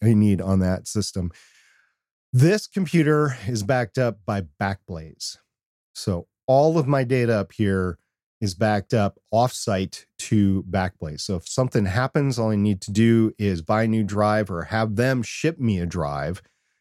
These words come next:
Depends on how much money I wanna spend, and then download all of that information. There's a way that you can do it. It takes a long time. I do have a fast internet connection,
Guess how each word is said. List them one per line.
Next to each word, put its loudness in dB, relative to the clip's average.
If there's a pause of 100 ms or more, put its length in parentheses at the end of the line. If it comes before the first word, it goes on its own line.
(140)
Depends 0
on 2
how 0
much -4
money 2
I 0
wanna -2
spend, -4 (420)
and 4
then 2 (600)
download -2 (200)
all -2
of -4
that 0
information. -6 (240)
There's 2
a 2
way 4
that 2
you -2
can -2
do 2
it. 0
It -8
takes -2
a -2
long 0
time. 0
I 0
do 2
have -2
a -4
fast -6
internet -2
connection, -2